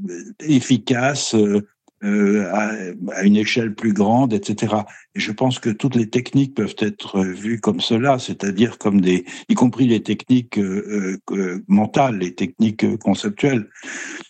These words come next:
La lecture, l'écriture, ce sont une, c'est une amplification de certaines fonctions de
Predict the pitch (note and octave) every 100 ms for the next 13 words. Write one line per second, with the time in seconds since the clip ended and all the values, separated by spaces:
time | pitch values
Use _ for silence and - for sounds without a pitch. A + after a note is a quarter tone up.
0 | _ _ A2 G#2+ G2+ A2 - B2+ C3 A#2
1 | G#2 G2+ G#2+ G#2+ - C3+ B2+ - G2+ -
2 | A2+ G#2+ - G2+ F#2+ F#2 - G2+ - A2+
3 | F#2 G#2+ G#2+ C3+ A#2 A2+ A2+ G2+ - B2
4 | B2+ B2 G2+ - G#2 - A#2 G#2 - G#2+
5 | - A#2+ A#2 A#2+ G2